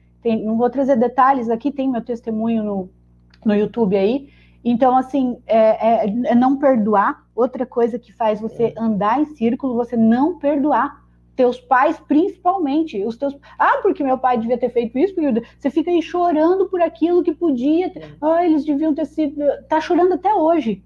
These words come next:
Speaker 1: entendeu? Por aquilo que eles deixaram de fazer e, e que foi o possível deles, porque aquilo que os nossos pais nos dão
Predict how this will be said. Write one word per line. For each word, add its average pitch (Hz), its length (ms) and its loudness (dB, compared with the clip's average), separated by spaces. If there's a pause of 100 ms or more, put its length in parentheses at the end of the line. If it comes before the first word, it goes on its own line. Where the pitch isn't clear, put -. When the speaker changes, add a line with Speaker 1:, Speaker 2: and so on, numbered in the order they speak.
Speaker 1:
entendeu? 262 400 0 (220)
Por 269 100 -2
aquilo 311 260 0
que 320 120 -6
eles 294 160 -2
deixaram 302 600 0
de 277 120 -4
fazer 226 580 -2 (260)
e, 262 200 -4
e 220 40 -6
que 254 140 -4
foi 285 180 0
o 285 120 -2
possível 262 680 -2
deles, 202 320 -2
porque 233 220 -10
aquilo 285 260 -2
que 294 100 -4
os 247 60 -2
nossos 233 320 -4
pais 208 320 -2
nos 226 280 0
dão 214 420 2